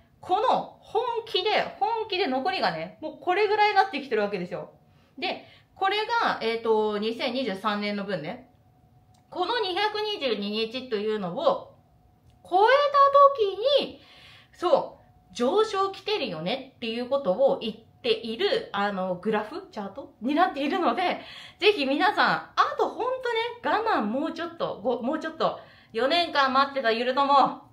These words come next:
あともうちょっと。私もだけどね。<laughs> なので、ぜひ皆さん、あのー、歴代のね、歴史こういう風になっているんだというのの、一参考にね、なるかなと思うので、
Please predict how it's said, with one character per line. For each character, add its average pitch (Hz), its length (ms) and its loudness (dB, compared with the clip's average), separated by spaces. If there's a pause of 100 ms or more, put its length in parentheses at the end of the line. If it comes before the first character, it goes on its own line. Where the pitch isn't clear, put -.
(120)
あ 247 140 0
と 330 100 -6
も 330 120 0
う 349 60 0
ち 349 60 -2
ょ 349 40 2
っ 349 40 2
と。 - 60 -6 (460)
私 262 220 -2
も 254 100 0
だ 214 100 4
け 175 80 -6
ど 160 80 -8
ね。 - 260 -6 (640)
<laughs> - 720 0
な 247 120 4
の 240 100 0
で、 202 120 -6
ぜ 359 200 0
ひ 349 140 0
皆 285 240 2
さ 302 140 0
ん、 196 140 0
あ 233 80 2
の 214 680 -2
ー、 185 40 -4
歴 262 240 -4
代 254 180 4
の 233 100 -2
ね、 240 160 0
歴 247 260 0
史 403 200 -4
こ 349 140 -2
う 359 80 -2
い 339 120 -4
う 392 100 -6
風 359 140 -2
に 240 120 -4
な 226 140 0
っ 233 80 -10
て 220 60 -6
い 214 120 -4
る 196 140 -6
ん 190 80 -6
だ 180 180 0
と 185 80 -8
い 190 60 -8
う 175 120 -6
の 160 180 -6
の、 160 320 -12
一 196 240 -10
参 349 280 -4
考 381 100 -4
に 370 120 -6
ね、 415 120 -6 (220)
な 294 120 -4
る 311 80 -6
か 285 100 -2
な 277 140 0
と 269 80 0
思 247 200 0
う 254 40 0
の 214 140 -4
で、 208 220 -4